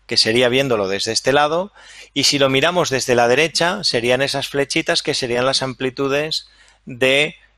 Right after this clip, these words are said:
en el dominio de la frecuencia, pues, de esos armónicos que serían, eh, pues, desde un punto de vista frecuencial, ¿vale? Depende de cómo lo veamos, pues, veremos una cosa o veremos otra. Es mucho más entendible desde el dominio de la frecuencia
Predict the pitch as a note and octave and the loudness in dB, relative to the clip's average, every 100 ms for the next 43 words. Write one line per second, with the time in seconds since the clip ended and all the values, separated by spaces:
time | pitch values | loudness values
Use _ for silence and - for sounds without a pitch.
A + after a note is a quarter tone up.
0 | - A2+ A2 G#2+ A2 A#2 B2+ B2+ B2 B2+ | -8 -4 -2 -2 -2 0 0 0 -2 -6
1 | B2+ C3 C#3+ C#3 A#2 A2 - A2+ A#2 A2+ | -6 -6 -6 -6 -4 -4 -6 -4 -4 -2
2 | B2 B2 A2 C3+ D3 - G#2+ - G2+ G#2 | -2 -2 -4 -4 -4 -8 -6 -6 -2 -2
3 | A2 C#3+ - G#2 G2+ G2 F#2 G2+ - G2 | -2 -8 -12 -6 -4 -4 -6 -10 -8 -6
4 | A2 G#2 A#2 G#2 A2+ G#2+ G#2 B2 A2+ A2+ | -6 -6 -6 -4 -2 0 -2 -2 -2 -6
5 | - F2 - E2 D2+ _ _ _ A2 D#3+ | -6 -10 -6 -6 -6 _ _ _ -4 -4
6 | G#3+ - - - - - - _ - A2+ | -6 -14 -20 -20 -20 -20 -20 _ -4 0
7 | C3+ D3 C#3 C#3+ C#3+ C#3+ C#3 C#3+ D3+ D#3+ | 4 4 4 4 6 6 6 4 2 -2
8 | - A#2+ A2+ A#2 B2+ - C3 B2 C3 - | -4 -4 0 0 0 -2 -2 -2 -4 -4
9 | C#3 A#2+ G#2+ F#2+ G#2+ G2+ F#2 G#2+ B2 B2 | -2 0 -2 -6 -8 -8 -8 -6 -6 -4
10 | B2 B2+ B2+ C3 B2 B2 B2+ C#3+ B2+ G2+ | -2 -2 -2 -4 -2 -2 0 0 0 -2
11 | F2 G2+ G2+ G#2+ G2+ G#2+ A#2 B2 C3 C3 | -4 -8 -6 -4 -4 -2 -2 0 2 2
12 | B2+ C3 B2 C#3 C3+ D3 D3 E3+ | 0 -4 -2 -2 0 2 2 2